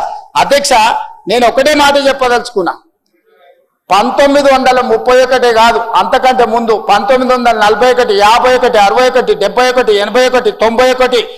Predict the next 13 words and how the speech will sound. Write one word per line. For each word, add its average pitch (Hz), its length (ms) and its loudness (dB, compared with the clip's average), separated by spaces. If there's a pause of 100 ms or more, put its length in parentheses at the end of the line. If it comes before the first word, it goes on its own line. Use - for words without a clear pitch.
(260)
రెండు 233 200 2
వేల 254 340 4
ఒకటి, 262 300 0
రెండు 226 280 2
వేల 247 180 4
పదకొండు, 254 600 2 (1200)
ప్రతి 254 340 0
పది 269 380 0
సంవత్సరాలకు 254 1300 0 (920)
జనాభా 269 680 2
లెక్కలు 262 440 0
చేసింది 233 460 0
అధ్యక్ష. 208 320 -2